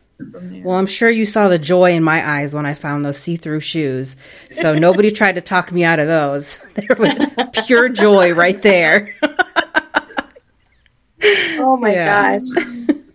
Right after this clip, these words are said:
Speaker 3: Well, in the beginning of this episode today, when, when we first started talking to you,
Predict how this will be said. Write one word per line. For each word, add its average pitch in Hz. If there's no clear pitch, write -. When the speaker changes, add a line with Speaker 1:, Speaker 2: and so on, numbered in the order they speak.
Speaker 3:
Well, 269
in 285
the 302
beginning 262
of 285
this 226
episode 202
today, 180
when, 151
when 190
we 185
first 208
started 196
talking 208
to 196
you, 147